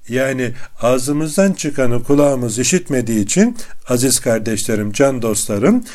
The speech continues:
iblis bize fısıltılar veriyor. Yani Müslüman bir ülkede bizim çocukluğumuzda, gençliğimizde çok daha yaygındı.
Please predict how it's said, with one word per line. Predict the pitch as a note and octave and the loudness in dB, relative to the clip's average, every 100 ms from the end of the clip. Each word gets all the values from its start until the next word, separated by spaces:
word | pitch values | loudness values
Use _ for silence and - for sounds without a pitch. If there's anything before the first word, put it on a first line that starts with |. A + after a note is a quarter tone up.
| - - | -12 0
iblis | C#3 C#3+ C3+ C3 - - - - | 2 2 0 0 0 -2 -10 -10
bize | A#2+ B2 B2 | -6 -2 -2
fısıltılar | A2 C#3+ - B2+ A#2+ A#2 A2+ G2+ G#2 | 0 -2 0 0 0 0 2 2 2
veriyor. | C3+ G#2+ A2 D#3 A#3+ - - - | 2 2 -2 0 0 -4 -12 -8
Yani | C#3 C3+ A#2+ | -4 -2 -2
Müslüman | B2 D3 - E3+ F3 D#3 B2+ | 0 0 0 2 2 2 0
bir | B2+ | 0
ülkede | A#2+ A#2+ G#2+ A#2+ G#2 C#3 G#3 A3+ - - - | 0 -4 -2 -2 0 4 2 0 -10 -14 -10
bizim | B2 B2+ A#2+ | -6 -4 -4
çocukluğumuzda, | B2 B2 A#2+ A#2 B2+ A#2 A2 A2+ | -2 -2 -2 -2 -2 -2 -2 -2
gençliğimizde | A2+ A#2+ A2 B2 A#2 A2 G2+ - A#2 G#2+ - - | 0 0 -2 0 2 2 0 2 0 0 -6 -6
çok | - C3+ B2+ | 0 0 2
daha | A#2 G#2+ | 0 2
yaygındı. | G#2 G#2+ G#2 G2 A2+ G2+ F#2+ C3+ A#3 | 2 2 2 0 -2 0 2 2 2